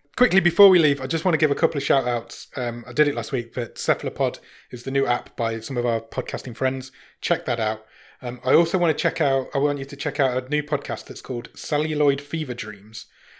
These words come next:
which is doing a very similar thing to what me and you do, but he's taking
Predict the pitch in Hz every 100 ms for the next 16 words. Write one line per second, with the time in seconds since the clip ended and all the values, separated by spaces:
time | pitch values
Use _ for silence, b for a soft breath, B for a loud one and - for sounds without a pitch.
0 | b - 127 - - 147 120 - 165 160
1 | 147 175 175 165 151 143 139 135 131 131
2 | 131 139 131 107 101 104 b b b 131
3 | 120 139 - 135 139 127 123